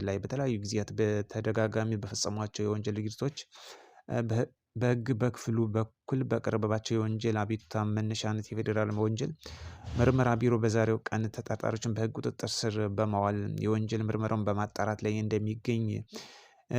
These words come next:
በኢትዮጵያ ኦርቶዶክስ ተዋሕዶ ቤተክርስቲያን የህግ ባለሙያና አቃቢ ኮሚቴ ተሰብሳቢ ጠበቃ አያሌው፣ እ፣ ለኢትዮጵያ ኦርቶዶክስ ቤተክርስቲያን ቴሌቪዥን በሰጡት መግለጫ ነው ያስታወቁ ማለት ነው። ስለዚህ እነዚህ ግለሰቦች እንግዲህ እዚህ ጋር ተያይዞ ደግሞ እንዲሁም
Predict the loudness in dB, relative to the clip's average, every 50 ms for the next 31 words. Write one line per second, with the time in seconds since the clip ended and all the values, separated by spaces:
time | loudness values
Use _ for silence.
0 | 2 2 4 2 2 2 0 0 0 0 0 0 -2 -4 -4 -2 0 0 0 0
1 | 0 -2 -4 -4 -6 -6 -10 -10 -6 -4 -2 -2 -2 -2 -2 -2 -2 -2 0 0
2 | 2 2 0 0 0 0 0 0 -2 -2 -2 0 -2 -2 0 -2 -4 -4 -4 -4
3 | -4 -4 -4 -6 -4 -6 -6 -6 -6 -6 -4 -4 -4 -4 -2 -2 -2 -2 -2 0
4 | 0 0 0 2 2 0 2 2 0 0 -2 -4 -6 -10 _ -16 -16 -16 -18 -20
5 | -20 -20 -20 _ _ -2 0 2 4 4 4 4 4 2 2 0 0 -2 0 0
6 | 0 0 2 2 0 0 2 0 0 0 0 0 0 0 -4 -4 -4 -2 -2 -2
7 | -4 -4 -6 -4 -2 -2 -2 0 0 0 0 0 -2 -2 -2 -2 -2 -2 -4 -4
8 | -6 -4 -2 0 2 2 0 0 0 -2 -2 -2 -2 0 0 0 0 0 0 0
9 | 0 0 0 0 0 0 -2 -2 -4 -6 -8 -8 -10 -12 -16 -16 -16 -18 -20 -20
10 | -12 _ -2 2 2 4 4 4 4 4 4 4 2 2 2 2 2 2 2 0
11 | -2 -2 -4 -4 -4 -4 0 0 0 2 2 0 0 0 -2 -4 -8 -12 _ -20
12 | -20 -18 -16 -16 -16 -8 -2 2 4 6 6 6 6 4 6 6 6 6 4 4
13 | 2 2 2 2 2 0 2 2 2 2 2 2 2 2